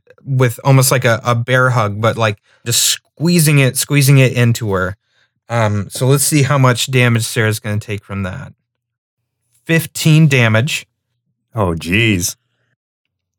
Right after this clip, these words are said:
Speaker 1: And, and then she is grappled. So Sarah's gonna have to roll to, to try to get out of that on her next turn. Jack.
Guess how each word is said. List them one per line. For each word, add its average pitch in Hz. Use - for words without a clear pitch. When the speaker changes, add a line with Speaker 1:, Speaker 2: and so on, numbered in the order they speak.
Speaker 1:
And, 135
and 139
then 131
she 139
is 120
grappled. 117
So 117
Sarah's 131
gonna 131
have 117
to 107
roll 127
to, 107
to 117
try 113
to 107
get 104
out 104
of 98
that 95
on 107
her 104
next 95
turn. 104
Jack. 135